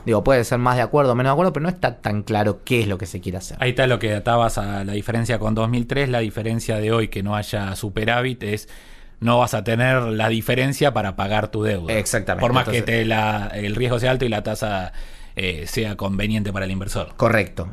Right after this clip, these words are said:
Speaker 1: Entonces, si no te, vos me podés decir, "Bueno, Santi, yo te voy a pagar diez mil millones de dólares a fin de año", pero si veo que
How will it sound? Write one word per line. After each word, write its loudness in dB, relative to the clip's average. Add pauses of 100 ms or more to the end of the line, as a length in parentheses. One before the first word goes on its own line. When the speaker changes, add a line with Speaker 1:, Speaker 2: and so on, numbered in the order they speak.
Speaker 1:
Entonces, 2
si -6
no 2
te, -2
vos 4
me -2
podés 6
decir, 0
"Bueno, 2
Santi, 0
yo -2
te 2
voy 6
a 2
pagar 2
diez 0
mil 0
millones -2
de 0
dólares 2
a -6
fin -4
de 0
año", 0
pero -2
si -4
veo 4
que -2